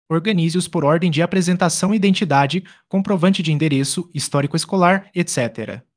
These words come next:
Se houver alterações de nome ou documentos vencidos, leve comprovantes atualizados. Passo a passo para se inscrever no inseja após anos sem estudar. Este guia direto ajuda a se inscrever,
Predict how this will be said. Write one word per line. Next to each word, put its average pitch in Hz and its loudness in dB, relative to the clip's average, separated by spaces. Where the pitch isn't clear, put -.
Se - 0
houver 156 4
alterações 180 2
de 165 2
nome 180 4
ou 185 2
documentos 190 2
vencidos, 156 0
leve 180 2
comprovantes 190 2
atualizados. 147 0
Passo 156 0
a - -2
passo 185 -2
para 175 -2
se - -6
inscrever 175 0
no 185 2
inseja 180 0
após 185 -2
anos 185 2
sem 214 -2
estudar. 175 -2
Este 175 -2
guia 170 0
direto 180 2
ajuda 185 2
a - 0
se 156 -4
inscrever, 185 -2